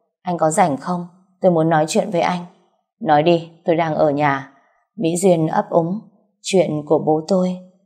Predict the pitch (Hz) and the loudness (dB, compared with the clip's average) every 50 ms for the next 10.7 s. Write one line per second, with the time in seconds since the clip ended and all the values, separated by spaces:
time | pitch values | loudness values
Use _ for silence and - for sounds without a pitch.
0 | _ _ _ _ - 190 185 180 175 175 156 - - - 196 180 - 190 175 156 | _ _ _ _ 0 2 4 4 4 2 0 -4 -6 -4 -4 -2 0 0 -2 -2
1 | - 165 175 180 175 - 180 180 180 185 - - _ _ _ _ _ _ _ _ | -2 -2 -2 -2 -2 -2 -4 -6 -6 -8 -10 -14 _ _ _ _ _ _ _ _
2 | _ - - - 170 151 151 156 - 160 156 165 160 196 175 170 160 151 156 151 | _ -14 -6 -2 -2 -2 0 0 0 0 2 2 4 4 6 6 4 4 4 0
3 | 143 - - 165 156 160 160 160 160 160 160 160 - - _ _ _ - - 156 | 0 0 -2 -2 0 2 2 2 2 2 -2 -6 -12 -20 _ _ _ -6 -4 -2
4 | 143 143 139 151 160 196 175 147 147 - 160 160 160 151 139 131 - 165 160 160 | 0 0 0 0 2 2 2 2 2 2 2 2 2 0 0 0 -2 -2 -2 0
5 | - 170 156 156 156 160 - _ _ _ _ _ _ _ _ _ _ _ - 170 | 0 -2 -2 -4 -4 -10 -14 _ _ _ _ _ _ _ _ _ _ _ -10 -8
6 | 160 151 147 147 - - - _ _ _ _ - 165 156 - - - 190 180 180 | -6 -6 -6 -6 -8 -10 -16 _ _ _ _ -10 -10 -10 -8 -4 -2 0 0 -2
7 | 175 - _ _ _ _ _ _ - - 175 151 147 151 151 156 - 214 240 - | -4 -8 _ _ _ _ _ _ -8 -6 -4 -2 0 0 2 2 0 0 -2 -6
8 | - _ _ _ _ _ - 185 180 170 156 156 165 175 175 175 175 180 - - | -12 _ _ _ _ _ -8 -4 -2 0 0 0 0 -2 -2 -2 -4 -4 -8 -12
9 | _ _ _ - - 185 180 180 - - - 226 202 190 190 175 160 - - 160 | _ _ _ -2 0 0 0 0 -2 -2 2 4 4 4 4 2 0 0 -2 -4
10 | 151 160 156 156 170 196 202 196 196 196 196 196 - | -2 0 0 0 2 4 6 6 6 4 2 -2 -14